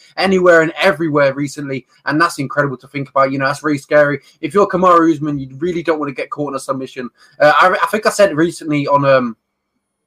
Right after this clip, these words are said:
someone's post, the first two rounds, uh, is gonna go Kamaru Usman's way,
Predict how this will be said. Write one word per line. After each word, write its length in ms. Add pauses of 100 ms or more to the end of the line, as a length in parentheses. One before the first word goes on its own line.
(240)
someone's 360
post, 520 (260)
the 100
first 340
two 160
rounds, 540 (280)
uh, 220
is 120
gonna 160
go 200
Kamaru 420
Usman's 300
way, 320